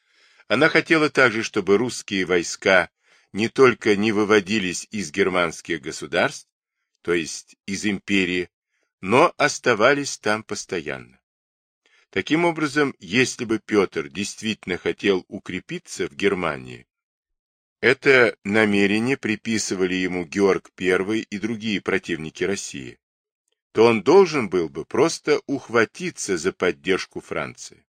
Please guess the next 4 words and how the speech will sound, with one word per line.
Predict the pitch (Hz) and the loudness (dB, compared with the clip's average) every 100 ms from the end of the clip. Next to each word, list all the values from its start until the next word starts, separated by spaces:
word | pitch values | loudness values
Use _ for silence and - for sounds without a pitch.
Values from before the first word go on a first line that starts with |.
| _ _ _ _ _ _ _ _ | _ _ _ _ _ _ _ _
Но | 90 117 | 0 2
Петр | - 196 214 185 | 6 6 6 4
поручил | - 127 117 113 - 165 165 - | 0 0 0 -2 0 2 2 0
Головкину | 90 117 107 92 - - 127 160 180 | 0 2 4 2 -2 -6 -6 -6 -12